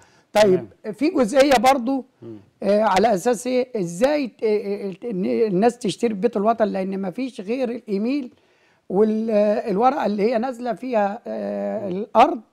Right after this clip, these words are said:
Speaker 1: والمساحة والقطعة والإجمالي واللي اتدفع كام.
Speaker 2: تمام.
Speaker 1: هي الأرض دي، آه، ال-، الورقة دي بس اللي مكتوبة فيها تفاصيل الأرض،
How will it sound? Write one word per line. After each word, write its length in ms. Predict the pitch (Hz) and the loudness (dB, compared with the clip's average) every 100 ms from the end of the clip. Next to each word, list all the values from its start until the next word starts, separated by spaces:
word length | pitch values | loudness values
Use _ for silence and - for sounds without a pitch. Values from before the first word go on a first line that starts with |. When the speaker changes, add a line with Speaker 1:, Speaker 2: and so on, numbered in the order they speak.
| _ _ _ _ _ - | _ _ _ _ _ -10
Speaker 1:
والمساحة 920 | 190 196 196 190 - 196 190 262 285 _ _ _ | -6 -4 -2 -4 0 0 0 -2 -4 _ _ _
والقطعة 680 | 190 180 247 302 247 247 - 220 | -8 -6 -2 -2 -2 -2 -2 -4
والإجمالي 760 | 196 233 180 214 269 302 294 | -6 -6 -8 -6 -4 -4 -6
واللي 220 | 277 208 208 | -6 -4 -4
اتدفع 360 | 170 240 208 | -2 -2 -2
كام. 280 | 160 180 151 _ _ _ | -6 -10 -10 _ _ _
Speaker 2:
تمام. 120 | 131 | 2
Speaker 1:
هي 200 | 139 285 | 2 6
الأرض 360 | 247 247 254 233 | 4 6 2 2
دي، 400 | 202 254 277 320 _ 220 | -4 -4 -6 -8 _ -8
آه، 200 | 214 202 | -6 -8
ال-، 120 | 185 | -12
الورقة 500 | 196 202 208 277 247 | -14 -6 -2 -2 -4
دي 160 | 208 | -8
بس 220 | 247 269 214 | -8 -10 -10
اللي 120 | 208 | -10
مكتوبة 420 | 196 - 254 226 | -12 -12 -8 -6
فيها 380 | 196 254 247 254 _ _ _ _ 170 | -6 -4 -4 -6 _ _ _ _ -4
تفاصيل 440 | 220 185 202 262 254 | -2 0 0 -2 -6
الأرض، 340 | - 180 165 | 0 2 2